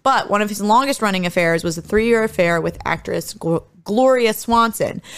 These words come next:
Their relationship ended when she realized that an expensive gift that Kennedy had bought her was charged to her bank account instead of his. <laughs>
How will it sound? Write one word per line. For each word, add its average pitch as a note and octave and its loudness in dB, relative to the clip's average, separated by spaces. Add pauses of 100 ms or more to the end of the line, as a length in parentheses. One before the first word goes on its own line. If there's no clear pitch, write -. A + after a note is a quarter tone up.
(280)
Their C4+ 4
relationship G#3+ -2
ended A3 0
when F#3 0
she F3+ -2
realized F3+ 0
that F3+ 0
an F3 -2
expensive E3+ -4
gift C4+ -4
that F#3+ -2
Kennedy F3+ -2
had E3 -4
bought B3 2
her F3+ 0
was E3+ -2
charged F3 -4
to F3+ -2
her D#4+ 0
bank F3+ -2
account E3 -4
instead F3 -6
of D#3 -10
his. - -2
<laughs> - -20